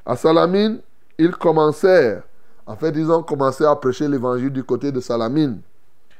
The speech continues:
Là, ils ont annoncé la parole. La Bible ne nous dit pas quels étaient les résultats au niveau de Salamine. Mais maintenant, quand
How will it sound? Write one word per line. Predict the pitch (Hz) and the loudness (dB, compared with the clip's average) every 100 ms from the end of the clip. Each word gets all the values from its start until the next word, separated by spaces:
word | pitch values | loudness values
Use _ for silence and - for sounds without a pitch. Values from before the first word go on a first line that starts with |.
| - - - | -18 -18 -4
Là, | - 262 262 - - - - - 285 | 2 4 4 -2 -10 -18 -18 -12 -6
ils | |
ont | 254 254 | 0 2
annoncé | 202 170 165 196 | 2 2 2 2
la | 196 165 | 2 0
parole. | - 127 151 139 98 - - - - - - - | -2 -2 0 -2 -4 -12 -18 -20 -20 -20 -20 -16
La | - 165 | -2 0
Bible | 233 277 | 0 -2
ne | 254 190 | 0 0
nous | 214 | 0
dit | 180 202 | 0 0
pas | 190 180 | 0 2
quels | 185 180 139 | 2 2 0
étaient | 139 170 | -2 0
les | 156 | 0
résultats | 123 127 113 127 - 147 95 | 0 -4 -4 -6 -2 0 0
au | 139 | -2
niveau | 123 127 | 0 0
de | 127 | 0
Salamine. | 127 123 113 107 117 87 - - - - - - - - - - - - | 0 0 -2 -2 -6 -8 -14 -20 -20 -20 -20 -20 -20 -18 -20 -20 -20 -6
Mais | - 165 | 0 4
maintenant, | 190 196 180 214 247 254 - - - - - - - - - - | 4 2 2 2 4 2 -4 -14 -14 -14 -14 -14 -16 -16 -16 -16
quand | - 202 240 254 | 0 2 2 0